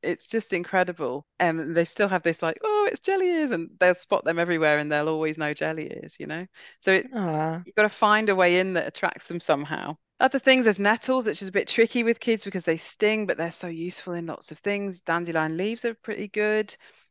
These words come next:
Speaker 1: Um, and I think most kids can identify a dandelion. Wild garlic is good. But then again, you can work with them and work on, but this is what bluebells look like, and this is what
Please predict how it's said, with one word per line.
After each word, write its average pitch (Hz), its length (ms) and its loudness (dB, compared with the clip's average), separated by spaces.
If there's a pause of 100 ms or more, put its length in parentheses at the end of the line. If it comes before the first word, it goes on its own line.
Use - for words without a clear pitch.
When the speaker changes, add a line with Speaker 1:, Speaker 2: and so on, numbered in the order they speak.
(200)
Speaker 1:
Um, 160 160 -4
and 165 100 -2
I 165 80 0
think - 180 -4
most 175 300 -6 (320)
kids 180 200 -10
can 180 120 -6
identify 170 440 -6
a - 20 -10
dandelion. 170 760 -8 (240)
Wild 147 180 -2
garlic 147 380 -2
is 147 140 -8
good. 90 280 -10 (360)
But - 200 -6
then 170 160 2
again, 170 320 2
you 160 100 -2
can 170 220 -4
work 170 220 6
with 165 120 -4
them 156 120 -4
and 151 140 -6
work 156 280 -2
on, 151 220 -6 (180)
but - 160 -6
this 160 200 -8
is 156 100 -10
what - 180 -4
bluebells 156 400 0
look 151 160 -4
like, 143 260 -2
and 147 80 -6
this 147 140 -12
is 156 100 -16
what 147 180 -6